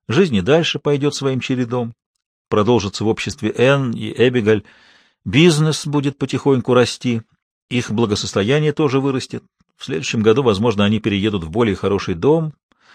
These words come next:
зачнут и родят Эрона, своего сына. Ассоциативные процессы извлекут от Симонда из хранящихся файлов, а кнопка «выход» их уничтожит.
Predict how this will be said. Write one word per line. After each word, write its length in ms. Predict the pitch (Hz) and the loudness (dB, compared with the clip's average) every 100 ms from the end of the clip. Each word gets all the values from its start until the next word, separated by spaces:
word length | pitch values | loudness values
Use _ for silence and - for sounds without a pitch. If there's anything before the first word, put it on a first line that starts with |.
| _ _ _ - | _ _ _ -4
зачнут 640 | 95 123 - 139 156 - - - - | 2 2 2 2 2 0 -10 -12 -2
и 100 | 120 | 2
родят 600 | 110 104 131 - - _ _ | 4 4 4 2 -8 _ _
Эрона, 400 | 131 110 110 92 | 2 4 4 2
своего 320 | 92 101 95 | -2 -2 -2
сына. 440 | 101 - 151 139 117 - - _ _ _ _ | -2 0 2 2 -2 -8 -20 _ _ _ _
Ассоциативные 760 | 113 104 120 - 113 131 113 107 | -4 -2 0 2 2 2 2 2
процессы 580 | 110 117 147 143 - 117 | 2 2 2 2 0 -4
извлекут 840 | 117 92 110 113 135 127 - - _ | -2 0 0 0 0 -2 -6 -18 _
от 200 | 123 117 | -2 -2
Симонда 640 | - 120 117 135 120 104 107 | 0 2 4 4 4 2 0
из 180 | 107 | -2
хранящихся 580 | - 113 110 - - - | -2 0 0 -2 -6 -8
файлов, 520 | - 170 202 165 - _ _ - | 0 2 4 2 0 _ _ -4
а 100 | 147 | -2
кнопка 400 | 185 190 - 175 | 0 -2 0 -2
«выход» 340 | 202 - 101 | -2 -4 -6
их 140 | 120 98 | -6 -6
уничтожит. 520 | 85 - 123 110 | -6 -4 -4 -4